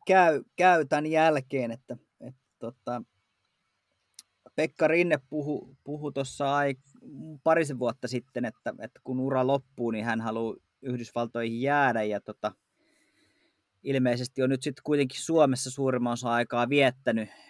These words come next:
viettänyt. En tiedä, miten, miten Rask meinaa, ja, ja puuhataanko hänelle sit jotain töitä tuolta, jos, jos haluaa tehdä. Varmasti, varmasti ois, ois työpaikka, jos haluaa tonne jäädä. Sielläkin on heillä kuitenkin perhe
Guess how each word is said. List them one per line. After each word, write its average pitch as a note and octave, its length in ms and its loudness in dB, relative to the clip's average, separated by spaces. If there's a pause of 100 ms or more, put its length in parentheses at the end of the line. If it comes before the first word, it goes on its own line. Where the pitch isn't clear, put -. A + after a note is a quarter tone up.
(200)
viettänyt. B2+ 560 -2
En A2+ 140 -4
tiedä, A#2 220 -4
miten, A#2 380 -4 (160)
miten C#3+ 260 -2
Rask D3 360 2
meinaa, A#2 440 -4
ja, A2+ 160 -8 (200)
ja G#2+ 140 -14 (160)
puuhataanko A#2+ 500 -6
hänelle A#2+ 360 -2
sit - 260 -14
jotain A#2 380 -4 (1040)
töitä D3+ 360 6
tuolta, D3 380 0
jos, C#3 260 -2
jos C3+ 220 -6
haluaa D3 320 -2
tehdä. C#3 320 0
Varmasti, A#2+ 500 -2 (240)
varmasti B2+ 440 -12
ois, B2+ 320 -6 (260)
ois D#3 260 0
työpaikka, B2+ 580 2
jos A#2 160 -4
haluaa A#2 280 0
tonne A#2+ 200 -4
jäädä. A#2+ 400 2 (140)
Sielläkin A#2 380 -6
on A2+ 60 -4
heillä A#2+ 200 -2
kuitenkin B2 380 -8
perhe A#2+ 340 -2